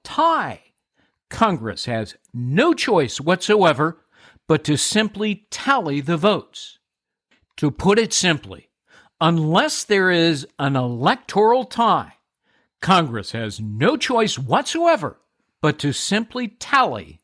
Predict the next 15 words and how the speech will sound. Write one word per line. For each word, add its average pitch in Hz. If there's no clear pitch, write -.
the 147
electoral 127
votes, 139
which 202
were 196
decidedly 180
in 120
favor 123
of 175
Joe 190
Biden. 175
This 214
is 143
nothing 208
more 160